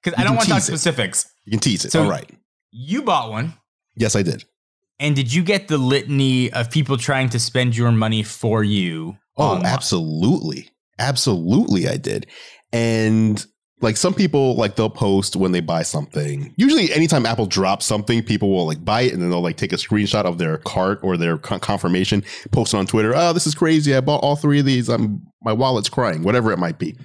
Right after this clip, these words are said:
Speaker 2: I bought it. I was just like, "Hey, here's what I bought. Here's my configuration." And all of a sudden, people are, are talking about, and I actually made a joke. So I said, "I took advantage of business pricing plus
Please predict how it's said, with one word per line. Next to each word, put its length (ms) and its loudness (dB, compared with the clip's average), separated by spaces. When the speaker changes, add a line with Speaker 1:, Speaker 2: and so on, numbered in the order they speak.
Speaker 2:
I 120 0
bought 240 2
it. 40 0
I 80 2
was 80 0
just 100 0
like, 120 0
"Hey, 120 0
here's 200 2
what 100 4
I 40 4
bought. 220 0
Here's 100 2
my 120 2
configuration." 800 0
And 480 2
all 180 0
of 80 0
a 60 2
sudden, 580 0
people 300 2
are, 580 2
are 160 -2
talking 420 0
about, 420 2
and 80 0
I 120 0
actually 360 2
made 160 4
a 60 2
joke. 400 -4
So 180 -2
I 140 0
said, 480 2
"I 120 0
took 320 0
advantage 420 0
of 160 -2
business 260 0
pricing 680 -2
plus 840 -2